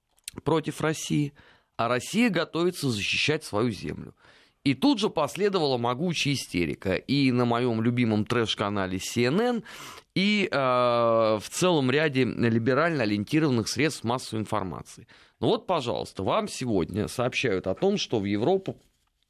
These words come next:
осуществлена крупнейшая с тысяча девятьсот девяносто девятого года, то есть почти за двадцать лет, а, поставка оружия. Где все эти люди, которые, э, вчера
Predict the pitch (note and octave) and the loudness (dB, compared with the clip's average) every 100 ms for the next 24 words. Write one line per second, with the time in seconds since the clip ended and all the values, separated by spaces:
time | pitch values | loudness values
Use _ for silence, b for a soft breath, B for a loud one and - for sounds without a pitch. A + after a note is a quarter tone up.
0 | _ _ _ _ _ _ A2+ - - B2+ | _ _ _ _ _ _ -8 -4 -2 0
1 | C#3+ F#3 C#3+ C3 E3 D#3 - G#2+ - D#3+ | 0 0 -2 -2 0 0 0 -4 -2 -2
2 | A2+ A2+ A#2+ C#3+ A2+ G2+ B2 A#2+ F#2 G#2 | 0 0 0 0 0 2 2 2 0 0
3 | A#2 F#2+ - F2+ A#2 G#3+ D#3+ D3+ - D3 | 2 0 -2 -2 2 0 2 -2 -2 -2
4 | C#3 - C#3+ A2 A2 B2+ G#2+ - F#2 - | -4 -2 -2 0 -2 -2 -2 -2 -8 -2
5 | G#2+ B2+ - - B B B B B B | 2 0 -2 -14 B B B B B B
6 | - G2+ G2 A#2 - G3+ G#3 - E3 A2+ | -2 0 0 -2 -2 -4 -4 -2 -2 -2
7 | G2+ - C#3+ - _ _ _ b b - | -8 -14 -18 -20 _ _ _ b b -4
8 | A#2 F#3 D#4+ - B3 A3+ G3 D3+ B2+ A2 | 2 2 2 -2 -2 0 0 0 0 0
9 | B2 B2+ B2 D#3 D3 C#3+ - A2 A2+ G#2+ | -2 -2 -2 0 2 2 2 2 2 0
10 | - - F3+ C3 G#2 C3 | -2 0 2 2 0 -4